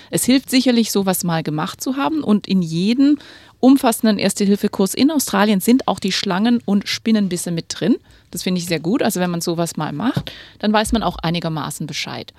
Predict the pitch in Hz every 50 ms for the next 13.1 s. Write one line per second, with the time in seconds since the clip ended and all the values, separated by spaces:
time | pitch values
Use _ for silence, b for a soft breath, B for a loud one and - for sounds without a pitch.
0 | B B B B B B B B - 160 185 180 185 196 214 214 202 196 - -
1 | 190 180 170 - - 175 175 170 180 170 165 - - 185 170 170 175 185 185 190
2 | 165 147 143 170 185 226 233 214 - _ - 160 160 - 208 226 226 196 - -
3 | - - - 170 196 208 190 170 165 156 - 208 220 240 220 226 220 - - -
4 | 220 233 - - - 190 160 170 190 - - 226 220 226 226 220 196 165 160 170
5 | 175 - 190 185 - - 180 170 165 156 151 156 - - 143 143 143 147 226 285
6 | - - B B B B B B B B B 180 175 - 185 196 220 - - 254
7 | 262 262 269 269 B B B B B B B _ - - 180 202 185 - - 214
8 | 254 247 254 233 - - 226 - - - 214 - - 185 190 - - 196 180 175
9 | 175 170 - - - _ _ - - - 214 214 - 202 190 - 156 156 151 147
10 | - - 151 - - - - - - - - _ _ _ - 143 151 170 - -
11 | - 165 143 156 160 175 170 170 - - 175 160 165 170 170 175 175 196 240 -
12 | - 240 233 214 - 208 202 - - 202 180 175 175 165 - - 175 165 170 170
13 | -